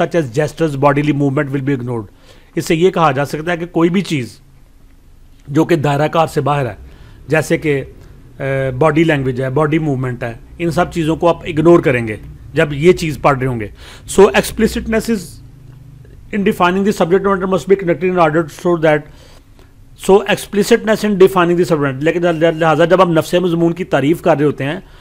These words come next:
तो जो शफाफियत या तफसील के साथ वजाहत है,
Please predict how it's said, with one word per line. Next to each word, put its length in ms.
तो 100
जो 100
शफाफियत 800
या 260
तफसील 500
के 100
साथ 180
वजाहत 540
है, 180